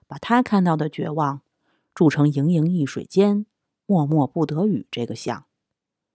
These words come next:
他们铸造的像会让人们读出宿命感。不是每个人都有安娜的故事，但每个人都与安娜的绝望有关，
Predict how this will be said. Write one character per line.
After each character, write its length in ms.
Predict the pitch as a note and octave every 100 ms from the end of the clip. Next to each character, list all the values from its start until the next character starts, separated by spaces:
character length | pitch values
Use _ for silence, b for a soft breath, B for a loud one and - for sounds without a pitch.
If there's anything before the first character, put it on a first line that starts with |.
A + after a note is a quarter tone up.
| _ _ _ _ _
他 140 | -
们 180 | D#3+ E3
铸 160 | F3 D#3
造 200 | C#3 B2
的 100 | B2+
像 360 | - C3 A#2 - _ _ _ _
会 160 | B3
让 200 | A3+ F3+
人 140 | C#3+ B2+
们 380 | D3+ C#3+ C#3 D#3+ _
读 160 | - B2+
出 180 | - F#3+
宿 260 | - F#3
命 240 | C3 A#2+ B2
感。 260 | - - _ _ _ _ _ _ _ _ _ _ _ _
不 180 | D3+
是 160 | F#3 C#4
每 180 | E3+ B2+
个 160 | C3+
人 360 | B2+ B2+ C3 E3+ _ _
都 200 | - C#4
有 100 | G3+
安 240 | C3 D3+ D#3
娜 180 | E3 C3
的 80 |
故 260 | C3 D3 B2+
事， 320 | - - - _ _ _ _ _ _ _ -
但 180 | E3+
每 180 | C#3 B2
个 160 | - B2
人 360 | B2 B2 C#3+ _ _ _ _
都 180 | G#3+ G3
与 60 | D3
安 220 | G3 G#3+
娜 140 | G3
的 100 | B2+
绝 220 | A#2+ C#3 C3
望 300 | F3+ C3 B2+ -
有 100 | -
关， 420 | - G3+ G3+